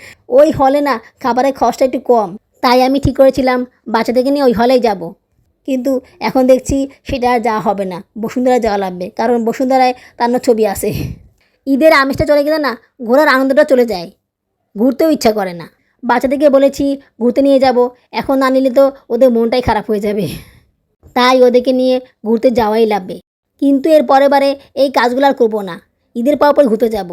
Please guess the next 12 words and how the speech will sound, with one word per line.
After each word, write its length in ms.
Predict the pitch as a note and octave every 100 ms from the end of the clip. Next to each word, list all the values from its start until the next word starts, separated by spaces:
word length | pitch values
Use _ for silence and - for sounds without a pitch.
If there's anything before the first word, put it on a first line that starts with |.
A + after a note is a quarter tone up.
| D#3+ _ -
ঘোরার 240 | G3+ B3 C#4+
আমেজটা 320 | C4 C#4 C#4
নষ্ট 200 | B3 -
করবো 240 | A3 G#3 G3+
না। 140 | F#3 - - - _ _ _ _ - - _
কোথাও 320 | A3 G#3+ B3+ A#3
ঘুরতে 260 | A3+ A#3
গেলেও 260 | A#3 A#3+ B3+
তো 140 | A#3+ B3+ B3+ _
অনেক 220 | G#3+ A3+ A#3+
টাকা 220 | G#3+ G#3
লাগে, 260 | G3 F#3